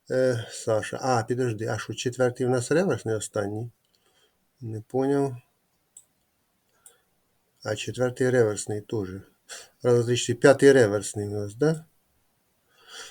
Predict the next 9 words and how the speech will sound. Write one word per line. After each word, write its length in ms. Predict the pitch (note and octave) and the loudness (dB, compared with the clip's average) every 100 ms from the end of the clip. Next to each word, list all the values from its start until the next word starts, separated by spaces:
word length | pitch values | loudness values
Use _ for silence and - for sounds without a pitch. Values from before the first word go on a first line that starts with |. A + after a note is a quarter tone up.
| - _ | -20 _
Значить, 200 | C3 B2 | -8 -4
по 100 | C#3+ | -2
завданню 460 | B2+ C3+ C#3+ D3 C#3+ | 0 2 4 6 6
реверсний, 440 | A#2+ A#2 A2+ A#2+ | 6 4 2 2
я 100 | C3+ | 4
начебто 460 | C#3 B2+ B2 A#2+ B2+ | 2 -2 -6 -4 -2
не 160 | B2+ | 0
реверсний 460 | G#2+ G#2+ G#2+ - A2 | 0 -2 -6 -6 -6
дивився. 460 | G2+ A2 G#2+ - | -6 -8 -8 -10